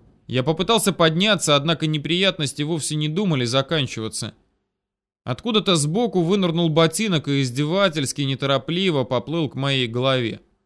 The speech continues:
Единственное, что удалось сделать... Прикрыть ладонью висок на миг раньше, чем тяжёлая подошва отправила меня в беспамятство. Сознание возвращалось мучительно медленно.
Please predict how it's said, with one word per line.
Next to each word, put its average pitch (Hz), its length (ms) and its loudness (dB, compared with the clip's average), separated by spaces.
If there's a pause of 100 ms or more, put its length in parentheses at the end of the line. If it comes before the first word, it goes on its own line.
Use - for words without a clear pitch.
(640)
Единственное, 180 680 -2
что 170 220 -2
удалось 170 360 2
сделать... 151 540 0 (540)
Прикрыть 180 400 -2
ладонью 170 460 2
висок 156 400 0
на 156 140 0
миг 170 240 0
раньше, 165 440 0
чем 110 200 -8
тяжёлая 127 500 0
подошва 131 560 -2
отправила 120 460 -2
меня 120 260 -4
в 107 60 -6
беспамятство. 113 920 -6 (1400)
Сознание 196 560 0
возвращалось 147 680 0
мучительно 123 560 -4
медленно. 107 600 -6